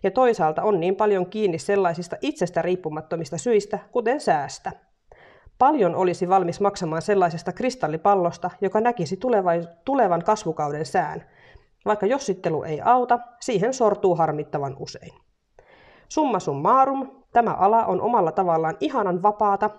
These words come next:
kun saa itse määrittää työaikansa, toisaalta sitovaa. Silloin kun on kiirus, niin sitten painetaan yötä myöden.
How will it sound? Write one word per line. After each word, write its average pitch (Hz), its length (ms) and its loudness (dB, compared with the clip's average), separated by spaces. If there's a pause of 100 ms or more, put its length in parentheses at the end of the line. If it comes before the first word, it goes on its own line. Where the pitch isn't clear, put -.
(100)
kun 240 160 0
saa 165 160 0
itse 220 260 -2
määrittää 175 480 0
työaikansa, 175 760 -2 (380)
toisaalta 220 400 2
sitovaa. - 520 -6 (680)
Silloin 269 300 0
kun 180 120 -2
on 147 120 -4
kiirus, 262 600 -4
niin 233 100 2
sitten 254 340 -4
painetaan 190 540 2
yötä 175 220 2
myöden. 147 380 -10